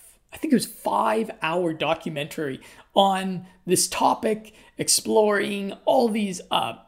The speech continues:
mythology and religion and astronomy and architecture. And I don't buy the ultimate conclusion that they reached in this five-hour film, but oh boy, that get, that film gave me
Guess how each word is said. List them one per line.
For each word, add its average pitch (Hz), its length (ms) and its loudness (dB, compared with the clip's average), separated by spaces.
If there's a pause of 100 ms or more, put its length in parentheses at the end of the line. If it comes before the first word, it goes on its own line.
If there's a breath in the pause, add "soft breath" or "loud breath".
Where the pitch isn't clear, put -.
(280 soft breath)
mythology 240 1300 4 (280 loud breath)
and 151 500 -2
religion 233 1120 2 (220 loud breath)
and 135 160 -6
astronomy 233 1300 0
and 78 460 -6 (120)
architecture. 226 960 0 (260 loud breath)
And 226 460 4
I 185 460 0 (160)
don't 208 340 4
buy 143 420 -4
the 175 160 -6
ultimate 160 400 -6
conclusion 196 540 -2
that 202 120 0
they 185 120 0
reached 196 320 -8
in 202 80 -2
this 185 160 -4
five-hour 170 460 -2
film, 214 260 2
but - 240 -2 (400 loud breath)
oh 175 340 6
boy, 254 340 6
that 151 220 -6
get, - 180 0
that - 220 -2
film 214 460 4
gave 226 200 0
me 208 140 0